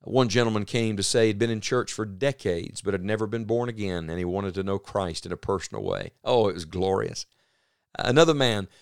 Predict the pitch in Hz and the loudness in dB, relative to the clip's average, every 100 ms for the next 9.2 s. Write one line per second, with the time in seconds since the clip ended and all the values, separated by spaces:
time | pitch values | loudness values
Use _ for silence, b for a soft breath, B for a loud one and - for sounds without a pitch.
0 | - 135 127 139 135 110 139 175 139 - | 4 4 6 2 2 2 2 4 4 2
1 | - 123 131 - 160 165 139 101 87 _ | 4 4 4 2 2 4 4 2 -4 _
2 | _ _ - 95 - 156 143 123 98 135 | _ _ -6 -6 2 4 4 2 2 4
3 | 143 139 143 143 - 104 90 - 110 120 | 6 6 6 4 2 -2 -2 -2 2 4
4 | 107 - 95 - 82 78 78 - - _ | 2 2 0 0 -4 -8 -12 -18 -20 _
5 | - - - 190 175 139 131 113 98 98 | -14 -6 0 4 4 4 2 2 4 2
6 | 90 92 87 110 - - 127 160 139 - | 2 0 0 -2 -4 -4 -4 -4 -4 -4
7 | - _ _ _ _ _ _ _ 123 127 | -6 _ _ _ _ _ _ _ 2 2
8 | - - 135 123 120 131 107 98 90 90 | 4 2 4 4 2 2 2 -2 2 0
9 | 82 | 0